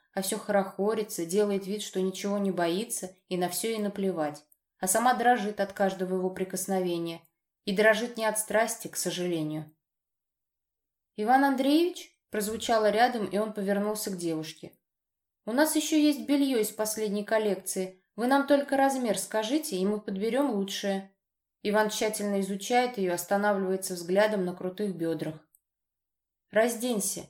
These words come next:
я хочу посмотреть на тебя без одежды". Девушка краснеет, открывает рот, чтобы выкрикнуть что-то вроде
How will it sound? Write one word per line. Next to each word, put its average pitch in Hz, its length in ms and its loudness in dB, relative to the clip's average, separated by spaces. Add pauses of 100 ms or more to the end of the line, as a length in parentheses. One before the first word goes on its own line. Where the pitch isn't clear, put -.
(120)
я 196 120 0
хочу 214 280 -2
посмотреть 214 580 -4
на 185 80 -2
тебя 190 280 -2
без 190 160 -4
одежды". 165 600 -2 (600)
Девушка 302 400 4
краснеет, 294 720 0
открывает 214 560 2
рот, 269 220 -2
чтобы 202 300 -4
выкрикнуть 196 560 -2
что-то 202 300 -4
вроде 190 500 0